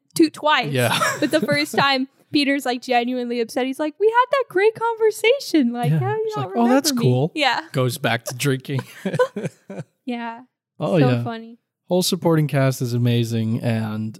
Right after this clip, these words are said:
Speaker 2: I mean, just, I, I think that they really kinda elevate the movie from, like,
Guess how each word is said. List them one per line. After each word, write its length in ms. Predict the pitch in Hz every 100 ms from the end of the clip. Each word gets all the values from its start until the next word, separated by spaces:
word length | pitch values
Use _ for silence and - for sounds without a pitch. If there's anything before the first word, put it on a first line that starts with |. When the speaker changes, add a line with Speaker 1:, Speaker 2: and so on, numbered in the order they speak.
| -
Speaker 2:
I 160 | 107
mean, 280 | 113 110 110
just, 360 | 110 110 - - _ -
I, 160 | 110 -
I 140 | 135
think 200 | 135 147
that 120 | 135
they 160 | 123 123
really 480 | 117 123 120 120 113
kinda 420 | - 120 110 110 -
elevate 400 | 123 113 117 113
the 80 |
movie 320 | 110 110 107 110
from, 220 | - 110
like, 320 | 107 110 _